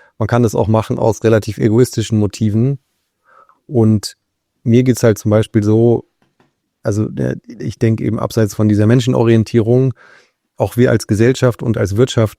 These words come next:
würden alle davon profitieren, wenn wir dafür sorgen, dass alle Kinder, die in Deutschland geboren werden oder die hier aufwachsen, ähm, eine ordentliche Ausbildung bekommen und ihre Potenziale nutzen und an der Gesellschaft teilnehmen können.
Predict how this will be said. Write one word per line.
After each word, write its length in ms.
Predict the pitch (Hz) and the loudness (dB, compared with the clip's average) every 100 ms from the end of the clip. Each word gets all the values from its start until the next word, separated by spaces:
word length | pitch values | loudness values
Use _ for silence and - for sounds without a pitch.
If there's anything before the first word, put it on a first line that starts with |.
| - | -6
würden 340 | 107 117 117 | 0 2 2
alle 260 | 107 120 135 | 0 2 2
davon 280 | 110 110 | 2 0
profitieren, 580 | 101 107 107 101 113 107 | 0 -2 -4 -2 0 2
wenn 160 | 104 104 | 2 2
wir 80 | 101 | 2
dafür 220 | 101 101 | 0 -2
sorgen, 360 | 101 104 104 | 2 2 2
dass 180 | 98 92 | 0 -4
alle 420 | - - 110 117 | -6 -2 2 2
Kinder, 420 | 107 - 113 107 104 | 2 0 0 2 2
die 100 | 104 | 2
in 40 | |
Deutschland 340 | 101 101 104 | 2 0 -2
geboren 400 | 95 98 101 104 | -2 0 0 2
werden 240 | 98 98 113 | 2 0 0
oder 200 | 101 98 | -2 -2
die 100 | 98 | -2
hier 140 | 98 | -2
aufwachsen, 540 | 113 - 101 - 110 117 - - - _ - | -2 -2 -6 -4 -4 -4 -8 -20 -20 _ -8
ähm, 260 | 107 101 | -2 0
eine 100 | 104 | 2
ordentliche 340 | 107 104 98 117 | 2 2 2 0
Ausbildung 380 | 123 117 110 101 | 0 2 0 0
bekommen 420 | 95 110 107 107 | -2 0 2 2
und 220 | 117 107 | 0 0
ihre 180 | 120 104 | 0 0
Potenziale 500 | 107 104 101 107 104 | 0 0 0 0 2
nutzen 540 | 117 139 - 123 127 | 2 0 0 0 0
und 260 | 123 117 110 | -2 -2 0
an 100 | 110 | 0
der 100 | 104 | 2
Gesellschaft 400 | 104 104 101 - | 2 0 -2 -4
teilnehmen 460 | 123 127 110 98 | 0 2 2 0
können. 320 | 92 95 90 | -2 -4 -4